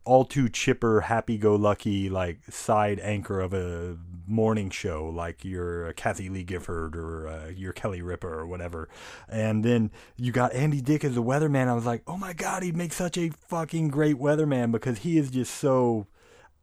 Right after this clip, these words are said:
out there, man. Like, I don't know if you've ever heard Andy Dick do comedy or seen anything that he's in,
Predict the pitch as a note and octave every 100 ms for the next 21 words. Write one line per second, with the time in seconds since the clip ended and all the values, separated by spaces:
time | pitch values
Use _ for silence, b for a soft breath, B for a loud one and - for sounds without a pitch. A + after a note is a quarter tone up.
0 | A#2 A#2+ - G2 E2 D2+ E2+ F2 F2 F2
1 | F2+ G2 G#2+ G2+ F#2+ F2 G2+ F#2+ F#2 G#2
2 | F#2+ F#2+ G2 F#2+ F2+ F#2 G#2+ F#2+ - G#2+
3 | F#2+ F#2+ G2 F#2+ F2+ A2 G2+ G2 F#2 G#2
4 | F#2+ F#2 G#2+ F#2+ G2 G2